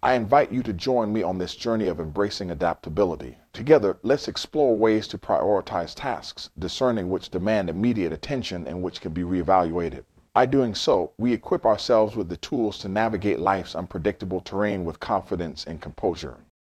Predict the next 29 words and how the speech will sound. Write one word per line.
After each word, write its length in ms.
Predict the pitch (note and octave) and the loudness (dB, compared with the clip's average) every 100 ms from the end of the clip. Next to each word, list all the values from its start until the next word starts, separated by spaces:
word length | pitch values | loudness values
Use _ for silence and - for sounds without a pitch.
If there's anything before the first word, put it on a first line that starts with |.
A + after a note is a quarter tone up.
| _ - | _ -4
Remember, 520 | A2 D3+ C3+ G2 - | 4 4 6 2 0
have 180 | B2+ A2 | -2 0
a 60 | F2+ | 0
superhero 760 | - F3 - G#2 A#2+ G#2 F#2 | -2 -4 -2 -2 2 4 4
inside 460 | E2 E2+ A2 F#2 D#2 | 0 0 2 2 2
you, 220 | F2 D2+ - | -4 -6 -8
just 260 | F2 F2+ - | -6 -6 -6
itching 280 | F#2 G2 | -6 -6
to 100 | E2+ | -8
break 300 | D#2 G2+ F#2 | -2 0 0
free. 360 | - F#2+ D2+ C2+ - - | -6 -8 -8 -10 -8 2
All 160 | B2 C3 | 4 4
you 120 | A#2+ | 2
have 220 | C#3+ - | -2 -4
to 80 | G#2+ | -4
do 240 | C3 A#2 | -2 0
is 140 | F#2+ - | -2 -4
clear 280 | - C3+ | 0 2
the 120 | G2+ F#2+ | 2 4
way 260 | B2 G#2+ | 4 4
and 160 | F2 F2+ | 2 0
let 140 | F2 | 0
that 180 | E2+ D2+ | 0 0
greatness 400 | G2 F#2+ E2+ E2 | 0 0 -2 -8
shine. 600 | - G2 E2 C2 C2 C#2 - | -6 -4 -6 -8 -16 -14 2
Make 200 | C#3+ G#2+ | 2 4
room 240 | A#2 G#2+ | 2 2
for 160 | - F#2 | 0 -2
yourself. 680 | F2+ - F2+ C2+ - - | 0 0 0 0 -8 -20